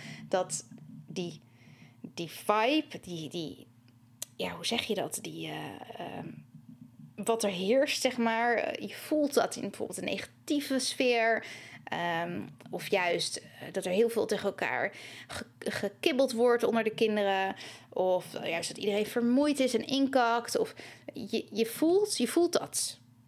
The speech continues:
Daar hoef je geen onwijze, eh, specialist voor te zijn om dat te kunnen vaststellen. Ik denk binnen je gezin, zeker als moeder, heb je echt die voelspritten en voel je dat.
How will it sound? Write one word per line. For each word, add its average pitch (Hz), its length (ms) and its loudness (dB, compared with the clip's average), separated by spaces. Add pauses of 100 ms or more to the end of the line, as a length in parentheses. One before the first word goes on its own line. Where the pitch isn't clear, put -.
(880)
Daar 214 140 4
hoef 262 140 4
je 285 100 4
geen 294 480 2 (1300)
onwijze, 240 540 6
eh, 214 800 6
specialist 277 640 4
voor 240 160 6
te 240 140 2
zijn 208 340 2
om 214 140 0
dat 220 180 2
te 226 80 -2
kunnen 202 200 0
vaststellen. - 600 0
Ik 196 100 -2
denk 220 220 0
binnen 294 220 4
je 277 100 4
gezin, 247 460 2
zeker - 440 0
als 208 120 0
moeder, 208 300 4
heb 202 120 -2
je - 60 -2
echt - 240 -2
die 208 120 -2
voelspritten 220 600 -2
en 175 80 -6
voel 220 240 0
je 185 120 2
dat. - 320 -8